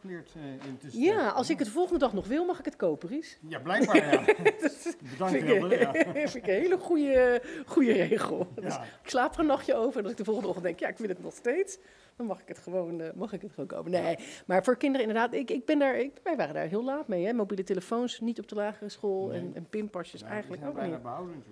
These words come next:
Speaker 2: Nou, scheelt het ook wel per kind. Want het vierde kind waren we iets makkelijker mee
Speaker 1: Ja.
Speaker 2: dan weer met het oudste.
Speaker 1: Tot ergernis van de oudere kinderen.
Speaker 2: Ja, ja, dan krijg je dat probleem weer. Nou, we zijn, eh,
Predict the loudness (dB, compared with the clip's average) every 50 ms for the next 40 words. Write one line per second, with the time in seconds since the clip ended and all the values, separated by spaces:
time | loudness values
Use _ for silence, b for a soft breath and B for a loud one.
0 | -20 -20 -20 b b b 0 2 2 2 2 4 4 2 2 2 0 -2 -2 -2
1 | -4 -2 -2 -2 -2 -2 -2 -4 -8 -8 -10 -12 -10 -8 -6 -6 -6 -6 -6 -10
2 | -8 -6 -8 -8 -8 -8 -10 -10 -10 -12 -12 -10 -10 -12 -12 -10 -8 -8 -6 -6
3 | -6 -6 -8 -8 -8 -8 -8 -8 -8 -10 -12 -14 -12 -12 -12 -12 -14 -14 -12 -10
4 | -10 -10 -10 -12 -14 B B B B B B -14 -14 -12 -10 -8 -8 -8 -8 -8
5 | -10 -10 -10 -12 -14 -16 -14 -14 -12 -14 -14 -14 -14 -12 -10 -10 -10 -12 -14 -18
6 | -18 -18 -14 -4 2 4 4 4 4 2 2 0 0 0 -2 -6 -10 -12 -12 -12
7 | -14 -14 -14 -16 -14 -12 -10 -10 -10 -10 -12 -14 -14 -16 -18 -20 -20 -20 -10 -4
8 | 0 0 0 0 -2 -10 -18 _ _ _ _ _ _ -20 -20 -20 _ _ -8 -4
9 | -2 2 4 4 4 6 6 6 6 6 4 2